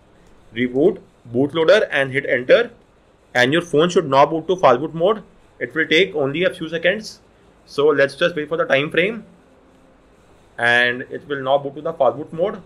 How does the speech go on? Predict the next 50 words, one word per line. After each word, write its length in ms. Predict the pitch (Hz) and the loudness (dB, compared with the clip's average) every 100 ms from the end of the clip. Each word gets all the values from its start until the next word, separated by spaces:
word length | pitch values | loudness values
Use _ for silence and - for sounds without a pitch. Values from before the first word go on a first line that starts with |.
| _ _ _ _ | _ _ _ _
Once 220 | 117 151 170 | 0 0 2
that 160 | 170 | 0
happens, 540 | 160 143 185 220 - - _ _ _ - | 2 2 2 -2 -6 -20 _ _ _ -8
you 100 | 147 | -4
will 140 | 160 | 0
now 180 | 139 165 | 2 4
have 180 | 175 175 | 2 0
to 60 | |
verify 380 | 156 139 143 139 | 0 0 2 0
the 140 | 139 170 | 0 0
fast 240 | - 131 | 0 0
boot 160 | 156 - | -4 -8
connection 320 | 185 - 156 | -8 -6 -4
as 180 | 151 143 | -2 2
well. 240 | 143 214 185 _ _ _ _ - _ _ | 2 2 -6 _ _ _ _ -20 _ _
So 680 | - 135 131 131 135 135 135 | -4 0 2 2 0 -2 0
let's 280 | 131 139 | 0 0
just 240 | 147 156 - | -2 -6 0
wait, 180 | 131 170 | 2 2
and 120 | 165 | 2
as 140 | 143 | -2
you 60 | 147 | -2
could 140 | 170 | -10
see, 160 | - 175 | -4 -2
our 100 | 175 | -2
phone 160 | 151 | -4
is 60 | 160 | -8
now 120 | 151 | -8
in 60 | 151 | -4
the 80 | 170 | 0
fast 240 | 151 123 | 2 0
boot 140 | 151 - | -2 -4
mode. 300 | 170 208 87 _ _ _ | -2 -2 -6 _ _ _
Make 280 | 113 127 165 | -2 0 0
sure 240 | - 185 185 | -2 -4 0
that 240 | 180 165 | 0 0
the 220 | 196 208 - _ _ - | -2 -2 -8 _ _ -6
device 340 | 123 127 175 | 0 2 2
state 180 | 175 180 | 0 -4
is 100 | 180 | -4
being 160 | 175 180 | -8 -10
shown 260 | - 156 | -6 -6
as 80 | 185 | -6
unlocked. 500 | 170 123 127 123 107 - _ _ _ | -8 0 4 4 2 -6 _ _ _
So 100 | - | -10
this 220 | 143 165 | -4 -2
signifies 520 | 175 156 175 143 156 180 | -2 -4 -2 2 2 2
that 140 | 165 | -2
the 80 | 170 | -2
bootloader 500 | 143 147 170 170 | -4 -6 -2 -2